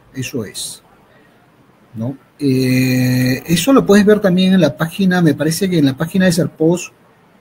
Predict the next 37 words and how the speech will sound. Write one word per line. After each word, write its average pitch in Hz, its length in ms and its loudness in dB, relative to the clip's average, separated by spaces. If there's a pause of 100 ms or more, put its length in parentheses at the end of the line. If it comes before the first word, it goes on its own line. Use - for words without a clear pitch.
eh, 135 280 0
hay 160 180 4
información 165 600 0
al 123 80 -2
respecto. - 540 -12 (240)
Trata 156 240 0
de 135 440 2 (760)
ingresar 147 440 2
a 185 80 6
las 139 100 2
dos 139 140 0
páginas, 175 560 -2
o 135 40 -6
si 135 100 0
no 139 100 2
a 156 40 2
la 151 100 0
página 156 320 0
de 147 100 2
Serpos, 160 420 0
y 156 60 0
ahí 143 100 4
vas 147 160 2
a 170 40 -2
encontrar 143 280 0
información 160 680 0 (500)
respecto 165 760 2 (180)
a 135 140 0
lo 127 220 -2
que 147 360 2
es, 147 160 -4
eh, 120 600 2 (360)
la, 123 680 0
ser 156 200 2
socio 185 640 4
de 139 120 2
eBay. 123 400 0